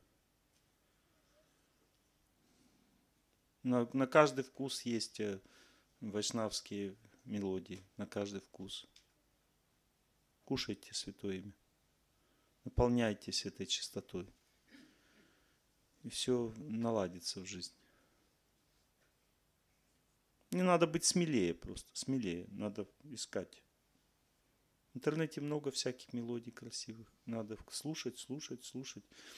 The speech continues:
Я когда в девяносто третьем году пришёл к преданным, ещё так вообще, ну,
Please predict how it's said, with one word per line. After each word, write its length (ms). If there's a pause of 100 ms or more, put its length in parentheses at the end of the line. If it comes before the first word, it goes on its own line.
(320)
Я 80
когда 200
в 60
девяносто 400
третьем 640 (160)
году 480
пришёл 460
к 80
преданным, 420
ещё 240
так 300
вообще, 420
ну, 240